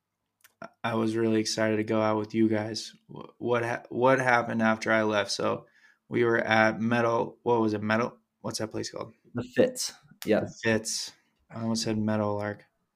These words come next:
Speaker 1: Uh, yeah, what happened after the Fitz?
Speaker 2: Yeah, so,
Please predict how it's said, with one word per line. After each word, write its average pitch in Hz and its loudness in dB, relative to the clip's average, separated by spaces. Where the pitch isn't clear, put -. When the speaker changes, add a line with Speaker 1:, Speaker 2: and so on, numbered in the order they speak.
Speaker 1:
Uh, 110 2
yeah, 127 2
what 113 4
happened 120 2
after 113 2
the 104 -4
Fitz? - -4
Speaker 2:
Yeah, 127 8
so, 123 8